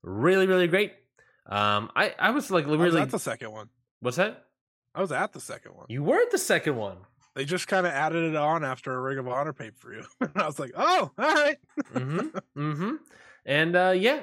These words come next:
Speaker 1: and we'll have
Speaker 2: I prefer
Speaker 1: one.
Speaker 2: that one, too.
Speaker 1: That's fair. Uh, yeah, and Cash Wheeler here. I mean, I, there's no reason to say that this match isn't gonna be great. Uh, I, I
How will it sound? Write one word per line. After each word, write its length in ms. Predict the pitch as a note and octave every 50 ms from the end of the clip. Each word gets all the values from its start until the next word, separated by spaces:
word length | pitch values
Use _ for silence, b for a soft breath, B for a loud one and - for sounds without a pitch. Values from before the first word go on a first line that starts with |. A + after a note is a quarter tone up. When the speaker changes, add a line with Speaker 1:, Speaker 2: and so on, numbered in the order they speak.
| - -
Speaker 1:
and 180 | A#2 B2+ C3+
we'll 120 | C#3 D3 D3
have 300 | C#3 D3+ D#3+ E3 E3+ D3+
Speaker 2:
I 20 |
prefer 120 | D#3+ D#3 D#3+
Speaker 1:
one. 220 | E3+ F3 F3 F3+ F3+
Speaker 2:
that 220 | E3+ - - - -
one, 140 | - - - _ -
too. 60 | - - - _ _ _ _ _ _ -
Speaker 1:
That's 220 | F2+ F2 F2 -
fair. 340 | - - G#2 F#2+ F2+ E2 - - B B B B B B
Uh, 340 | - G#2 G#2+ A2 A2+ A#2+ G#2+ A2
yeah, 200 | C3 D#3 D3+ - -
and 240 | G2+ A2 A2+ A2+ A2+
Cash 260 | - C3 C3 B2+ -
Wheeler 140 | D#3 D#3+ D3+
here. 160 | F3+ F3+ C#3 -
I 80 | - C3+
mean, 240 | D3+ D#3 D#3 D#3 D3+
I, 240 | F#2 C3 D3+ D3+ -
there's 180 | C#3+ D#3 D3+ C#3
no 100 | F3 G3+ G3
reason 260 | F3+ F3+ F3 D#3 D#3
to 40 | D3+
say 160 | C#3 - D#3+
that 100 | D3 C#3
this 120 | B2+ A2+ G#2+
match 240 | A#2+ C3 B2 - A#2+
isn't 120 | A2+ A2+
gonna 120 | A2+ A2+ G#2
be 80 | G2
great. 300 | F2+ G2+ G#2+ G#2+ A2 A2 - - b b b b b b b
Uh, 400 | - G2+ G2+ G2+ G2+ G2+ G2+ G#2 - -
I, 140 | - E2 - - -
I 640 | C3+ E3 F#3+ G#3+ A#3 A#3+ A3+ A3+ A3 F#3+ C#3+ -